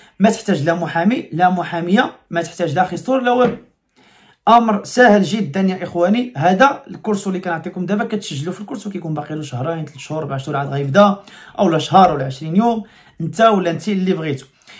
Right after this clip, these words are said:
يعني، آه، بزاف ديال الناس كيغلطوكم، وانا صراحه والله يا اخواني هادشي كنقول لكم متجربه. يعني هاد الكورسوس هادو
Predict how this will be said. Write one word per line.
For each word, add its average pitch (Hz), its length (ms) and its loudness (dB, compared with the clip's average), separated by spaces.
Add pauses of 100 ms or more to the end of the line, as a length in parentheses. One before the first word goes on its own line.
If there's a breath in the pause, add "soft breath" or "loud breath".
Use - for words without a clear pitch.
(100)
يعني، 185 300 4 (300 loud breath)
آه، 170 140 -2
بزاف 160 300 -4
ديال 240 140 0
الناس 247 200 -2
كيغلطوكم، 208 720 -2
وانا 202 160 4
صراحه 202 480 4 (760)
والله 196 220 0
يا 190 180 0
اخواني 160 320 -4
هادشي 170 220 -10
كنقول 170 260 -8
لكم 220 260 -10
متجربه. 143 520 -4 (1400 loud breath)
يعني 180 240 4
هاد 208 220 6
الكورسوس 202 400 -2
هادو 226 300 2